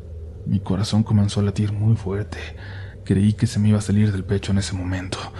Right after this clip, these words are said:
Literalmente mi cuerpo no reaccionaba, mientras una cantidad inmensa de pensamientos invadían mi cabeza. ¿Qué fue lo que escuché?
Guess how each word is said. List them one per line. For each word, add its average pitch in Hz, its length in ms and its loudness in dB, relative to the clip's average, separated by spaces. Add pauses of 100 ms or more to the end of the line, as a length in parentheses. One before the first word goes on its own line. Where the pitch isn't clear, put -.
(640)
Literalmente 113 720 6
mi 104 100 2
cuerpo 117 340 4
no 117 200 8
reaccionaba, 104 720 0 (340)
mientras 113 320 6
una 143 180 8
cantidad 120 440 6
inmensa 120 520 10
de 110 60 4
pensamientos 104 720 4
invadían 104 380 4
mi 107 60 4
cabeza. 95 600 -4 (1000)
¿Qué 131 120 -6
fue 92 140 0
lo 131 120 4
que - 80 0
escuché? 98 320 -2